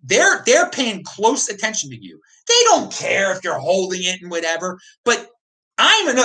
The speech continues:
I'm an, I'm an exception. I am a huge ex-, exception. Most people out there are traders, and they're going back and forth, back and forth, back and forth. And dude, they think they're gonna be able to get away with something. They're able to get away with nothing. They are, eh,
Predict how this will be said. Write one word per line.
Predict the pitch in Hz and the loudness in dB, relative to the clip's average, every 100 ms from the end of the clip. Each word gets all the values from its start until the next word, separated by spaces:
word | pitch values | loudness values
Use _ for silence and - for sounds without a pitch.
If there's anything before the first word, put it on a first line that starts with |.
| - | 4
I'm | 311 403 247 | 4 4 0
an, | - | 0
I'm | 277 | 0
an | 233 | -2
exception. | 147 - 247 - - - | 0 0 0 -4 -12 -6
I | 202 | -4
am | 233 | -4
a | 180 | -8
huge | 135 - 440 453 392 | -12 -10 -4 -2 0
ex-, | - - - | -2 0 -2
exception. | 147 147 135 120 - _ | -2 -6 -8 -12 -20 _
Most | 160 240 381 - | 0 2 2 0
people | 339 302 208 196 | -2 -2 -4 -4
out | 160 151 - | -2 -4 -6
there | 107 131 302 _ - | -12 -10 -12 _ 2
are | 208 - | 2 4
traders, | - 190 190 202 196 240 294 - - | -2 0 0 0 2 2 0 -6 -6
and | 202 | -2
they're | 208 | 2
going | 214 196 190 | 2 2 2
back | 214 277 277 | 2 2 2
and | 247 | -6
forth, | - 403 - | -4 -6 -4
back | - 285 277 | 2 4 4
and | 247 | -2
forth, | - 180 127 _ | -8 -10 -10 _
back | 277 285 277 | 2 2 0
and | - | -12
forth. | 233 165 - _ _ | -10 -10 -10 _ _
And | - 175 151 | -8 -8 -6
dude, | 233 311 330 - - | -2 -2 -2 -10 0
they | 403 | 0
think | 415 - | 0 -4
they're | 220 | -2
gonna | 208 | -2
be | 190 | -4
able | 185 | -6
to | 156 | -2
get | 185 175 | -2 -2
away | 151 202 | -4 -2
with | 233 | 0
something. | 180 262 302 - - | 0 0 -8 -6 -6
They're | 165 | -2
able | 214 185 | -2 -2
to | |
get | 156 170 | -2 -2
away | 170 | -2
with | 143 127 120 123 | -6 -8 -10 -4
nothing. | 214 - - - - - | -4 -4 -12 -12 -14 0
They | 214 302 | 4 6
are, | 247 - - - | 4 2 -8 -6
eh, | 208 | -4